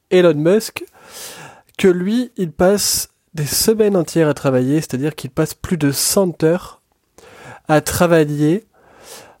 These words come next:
pour obtenir des résultats juste énormes et pour envoyer des fusées sur Mars. Alors,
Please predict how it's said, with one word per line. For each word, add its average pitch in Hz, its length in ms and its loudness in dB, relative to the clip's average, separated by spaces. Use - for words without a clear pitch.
pour 208 220 2
obtenir 165 560 4
des 147 100 2
résultats 147 440 2
juste 151 280 -4
énormes 160 340 4
et 139 60 2
pour 135 220 0
envoyer 135 280 4
des 139 140 -2
fusées 147 300 -2
sur 127 220 -2
Mars. - 460 -8
Alors, - 360 -2